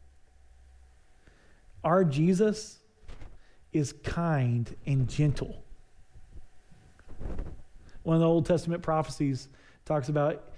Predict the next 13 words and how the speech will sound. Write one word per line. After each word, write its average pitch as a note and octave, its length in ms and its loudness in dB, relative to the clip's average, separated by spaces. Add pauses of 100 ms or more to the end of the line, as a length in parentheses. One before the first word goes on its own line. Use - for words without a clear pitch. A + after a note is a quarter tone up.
(120)
he E3+ 100 0
won't E3 220 2
even, D3+ 340 0
uh, C#3 380 0 (1200)
a, C#3+ 140 2 (140)
a, D#3 100 0 (300)
he D#3 120 0
won't F3 220 2
even D3+ 260 2
bruise D#3+ 360 2
a C#3+ 60 2
broken D3 340 0
reed. B2+ 340 -2